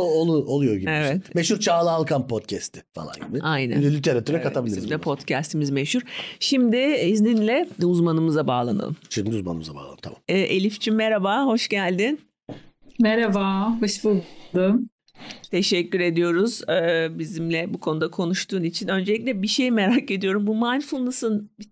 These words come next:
Speaker 2: Türkçesi var mı?
Speaker 3: Ya, bilinçli farkındalık diye çevriliyor.
Speaker 2: Hı hı.
Speaker 3: Ee, ya aslında farkındalık temelinde ama sadece farkındalık da tarif etmeye yetmiyor. Çünkü,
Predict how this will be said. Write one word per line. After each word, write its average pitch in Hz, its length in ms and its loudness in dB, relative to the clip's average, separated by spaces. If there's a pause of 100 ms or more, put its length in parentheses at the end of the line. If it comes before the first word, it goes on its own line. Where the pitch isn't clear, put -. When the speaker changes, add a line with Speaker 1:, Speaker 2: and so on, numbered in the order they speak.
(120)
Speaker 2:
Türkçesi 240 540 -2
var 254 200 0
mı? 170 300 2 (480)
Speaker 3:
Ya, 196 120 6
bilinçli 233 420 2
farkındalık 233 840 0
diye 175 380 0
çevriliyor. 175 800 0 (760)
Speaker 2:
Hı 196 80 2
hı. - 20 6
Speaker 3:
Ee, 190 840 2
ya 190 140 0
aslında 220 340 0
farkındalık 220 880 0
temelinde 185 720 2 (200)
ama 247 280 2 (960)
sadece 247 440 0
farkındalık 233 640 0
da 226 80 2
tarif 202 340 -2
etmeye 208 400 2
yetmiyor. 220 440 2
Çünkü, 247 280 0